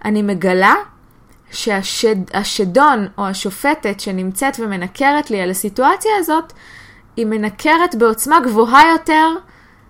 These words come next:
מהפרופורציה של הסיטואציה. היא מל-, היא מלקה אותי יותר ממה שהייתה צריכה על בסיס הסיטואציה הספציפית הזאת. אז לפעמים העוקץ... יוצא רק מתוך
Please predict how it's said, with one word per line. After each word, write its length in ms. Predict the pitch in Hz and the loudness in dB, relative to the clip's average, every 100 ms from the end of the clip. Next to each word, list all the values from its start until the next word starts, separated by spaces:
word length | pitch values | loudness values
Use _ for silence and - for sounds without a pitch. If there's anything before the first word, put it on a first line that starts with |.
| _ _ - | _ _ -10
מהפרופורציה 1040 | 202 220 220 185 - 196 247 254 269 254 | -4 -2 -2 -4 -4 -4 2 2 2 -2
של 160 | 233 | -2
הסיטואציה. 760 | 196 190 202 196 190 190 - - - _ - - - _ - | -4 -4 -6 -2 -2 -2 -6 -12 -14 _ -20 -20 -20 _ -6
היא 520 | 208 202 196 190 - | -4 -2 -4 -4 -6
מל-, 280 | 196 202 202 - 202 - | -6 -6 -6 -6 -6 -4
היא 320 | 202 190 214 | -4 -4 -2
מלקה 480 | 202 196 - 269 302 | -2 -2 4 6 6
אותי 440 | 320 339 339 339 _ _ _ - | 4 0 0 -4 _ _ _ -4
יותר 340 | 208 208 302 359 370 | -4 0 2 2 2
ממה 200 | 285 285 | 0 0
שהייתה 440 | - 277 226 262 277 | 0 -2 0 2 2
צריכה 480 | - 247 - 247 254 - _ _ _ _ _ - | 0 -4 2 2 0 -6 _ _ _ _ _ -6
על 120 | 196 | -4
בסיס 320 | 185 254 233 | -4 -4 -4
הסיטואציה 600 | 233 226 214 208 214 214 | -4 -4 0 0 2 -2
הספציפית 600 | 202 - 196 202 196 190 | -4 -8 -8 -8 -8 -10
הזאת. 280 | 175 170 180 | -6 -6 -6
אז 120 | 185 | -8
לפעמים 340 | 196 226 294 349 | -8 -6 -2 0
העוקץ... 720 | - 285 - 403 - - - - - - - - 220 | 4 2 2 -2 -2 -6 -6 -18 -20 -20 -20 -14 -4
יוצא 380 | 214 208 - 330 277 | -4 -4 -2 0 4
רק 260 | 302 330 311 | 4 4 -4
מתוך 580 | 294 285 277 285 - | -4 2 4 2 -2